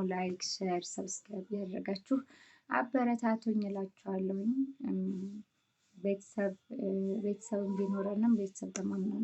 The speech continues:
መምጣትም ጥሩ አይደለም አንዳንዴ። እም፣ ብቻ ራሳችሁ ላይ ስሩ። የራሴ የምትሉት ነገር ይኖራችሁ። የራሴ የምትሉት አስተሳሰብ ማለት ነው።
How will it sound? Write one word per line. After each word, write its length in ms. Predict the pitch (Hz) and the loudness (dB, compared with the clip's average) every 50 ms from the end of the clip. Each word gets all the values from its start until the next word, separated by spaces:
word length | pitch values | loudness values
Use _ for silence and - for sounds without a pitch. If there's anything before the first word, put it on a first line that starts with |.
| 214 | 0
መምጣትም 560 | 214 208 208 220 226 226 - 208 208 - 226 233 | 0 0 -2 -4 -4 -4 -4 -6 -6 -2 -2 -2
ጥሩ 140 | - 214 202 | -2 -2 -4
አይደለም 400 | 208 196 190 208 202 196 196 196 196 | -4 -4 -4 -4 -4 -2 -2 -2 -2
አንዳንዴ። 380 | 196 196 190 196 196 196 196 208 226 226 - _ _ _ _ _ _ _ _ _ _ _ _ _ _ _ _ _ _ _ _ _ _ _ _ _ | -4 -4 -4 -4 -6 -6 -6 -8 -8 -12 -14 _ _ _ _ _ _ _ _ _ _ _ _ _ _ _ _ _ _ _ _ _ _ _ _ _
እም፣ 580 | 226 214 208 208 208 202 202 202 202 196 196 196 196 202 - _ _ _ _ _ _ _ | -2 0 0 2 2 0 0 0 -2 -2 -4 -4 -6 -8 -12 _ _ _ _ _ _ _
ብቻ 260 | 233 208 196 226 - - 233 214 | -2 -2 -2 -2 -2 0 0 2
ራሳችሁ 440 | 208 202 196 - 214 208 - - - | 2 0 -2 -4 -4 -6 -6 -6 -4
ላይ 160 | 196 196 190 190 | -4 -2 -2 -2
ስሩ። 220 | - - 202 196 196 196 - - - - - - | -2 -2 -2 -4 -4 -6 -10 -16 -18 -16 -8 -2
የራሴ 360 | 202 196 196 202 196 294 - - | 0 2 4 4 4 2 2 0
የምትሉት 540 | 190 190 190 185 185 - - 196 190 190 - | 0 0 0 -2 -4 -6 -6 -6 -6 -6 -6
ነገር 260 | 208 202 196 185 196 196 | -6 -6 -4 -4 -4 -4
ይኖራችሁ። 560 | 196 190 196 196 190 196 202 190 _ _ _ _ _ _ _ _ _ _ _ _ _ _ _ - | -4 -4 -4 -4 -6 -8 -10 -12 _ _ _ _ _ _ _ _ _ _ _ _ _ _ _ 2
የራሴ 280 | 208 208 214 208 220 - | 6 6 8 6 6 6
የምትሉት 540 | 226 214 208 208 220 - - 233 247 269 269 | 4 4 4 2 0 0 2 4 4 4 4
አስተሳሰብ 640 | 233 208 - - - 196 - 185 185 185 - 196 208 | 4 2 0 -2 -4 -4 -2 -2 -2 -2 0 2 4
ማለት 320 | 220 208 190 185 190 190 - | 4 4 2 0 -4 -4 -4
ነው። 120 | 196 196 | -2 -2